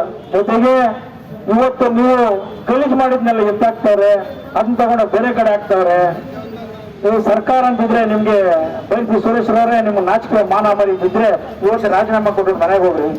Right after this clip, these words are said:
ಯಾಕಂದ್ರೆ ಪಾಪ ಸುಮಾರು ವರ್ಷಗಳಿಂದ ಅವರು ನೀವು ಗಲೀಜು ಮಾಡಿದ್ನೆಲ್ಲ ಎತ್ತು ಬಿಸಾಕಿ ಎಲ್ಲಾ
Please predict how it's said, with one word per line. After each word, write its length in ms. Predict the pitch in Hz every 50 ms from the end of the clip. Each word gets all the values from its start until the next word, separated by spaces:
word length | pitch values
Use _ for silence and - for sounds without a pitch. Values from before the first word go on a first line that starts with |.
| - - - - - - 208
ಯಾಕಂದ್ರೆ 360 | 214 214 - - 226 214 214 208 208
ಪಾಪ 140 | 202 220 226 220 196 -
ಸುಮಾರು 300 | 214 226 240 269 269 269 247 233
ವರ್ಷಗಳಿಂದ 480 | 220 226 233 220 226 226 226 226 233 226 214 190 - - - - - - - - - 190
ಅವರು 220 | 220 240 262 262 254 226 190 175 190 220 233 277 277 - - 233 233 - 226 220 233 233 226 - - - - - - - 185
ನೀವು 160 | 208 214 214 202 190
ಗಲೀಜು 240 | 220 240 277 247 262 254
ಮಾಡಿದ್ನೆಲ್ಲ 360 | 240 233 233 214 220 214 208 202 208
ಎತ್ತು 120 | 208 262 220
ಬಿಸಾಕಿ 420 | 220 - - 226 226 226 - 233 226 220 208 185 180 202
ಎಲ್ಲಾ 200 | 226 240 262 269